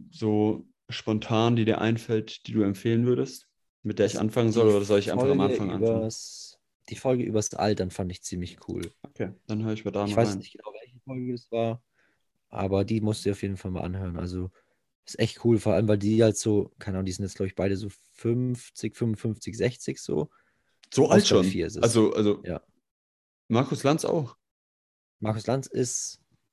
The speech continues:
Speaker 2: puh, lass mich nicht lügen, zweiundfünfzig oder einundfünfzig.
Speaker 1: Okay, krass.
Speaker 2: Und dieser Precht ist, glaub ich, sechs oder siebenundfünfzig.
Speaker 1: Okay, okay.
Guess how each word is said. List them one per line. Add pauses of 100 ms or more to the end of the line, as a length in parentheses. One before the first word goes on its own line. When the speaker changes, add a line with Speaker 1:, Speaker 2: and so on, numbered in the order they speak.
(380)
Speaker 2:
puh, (480)
lass
mich
nicht
lügen,
zweiundfünfzig
oder
einundfünfzig.
Speaker 1:
Okay,
krass. (960)
Speaker 2:
Und
dieser
Precht
ist,
glaub
ich, (140)
sechs
oder
siebenundfünfzig. (160)
Speaker 1:
Okay, (140)
okay.